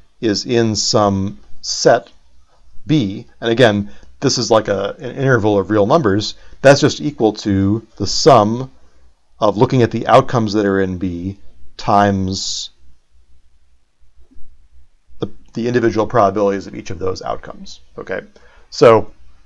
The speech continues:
this is just saying that if I want to find out what's the probability of a set of numbers in the real line, I look at all the discrete outcomes that lie in that set, and I add up those corresponding probabilities, okay? So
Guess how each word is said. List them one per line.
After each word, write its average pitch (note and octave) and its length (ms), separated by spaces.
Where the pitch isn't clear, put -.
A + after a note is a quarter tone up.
this C3 140
is A2+ 120
just G#2+ 200
saying G2+ 360
that F#2+ 120
if F#2+ 120
I G2+ 80
want G#2 260
to F#2+ 60
find G2 260
out A#2 300
what's G#2+ 200
the - 80
probability G2+ 640
of G2+ 340
a G2+ 100
set - 500
of F#2+ 140
numbers G2 420
in - 80
the F2+ 80
real F#2 180
line, B1 460
I - 80
look A#2+ 200
at A#2+ 80
all A#2 180
the A2+ 100
discrete B2+ 380
outcomes G#2 420
that A2+ 120
lie G#2+ 220
in G2 100
that - 200
set, E3+ 260
and G#2 140
I G2+ 120
add A2+ 220
up A2+ 120
those G#2 220
corresponding G2 520
probabilities, - 680
okay? G2+ 200
So D3 380